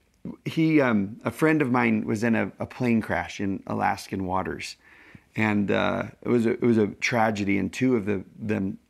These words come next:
lived and had to swim two miles to this island in these Alaskan waters. And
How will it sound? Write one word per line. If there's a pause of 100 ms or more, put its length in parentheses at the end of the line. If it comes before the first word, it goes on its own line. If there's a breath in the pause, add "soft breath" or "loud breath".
lived
and
had
to
swim
two
miles
to
this
island
in
these
Alaskan
waters.
And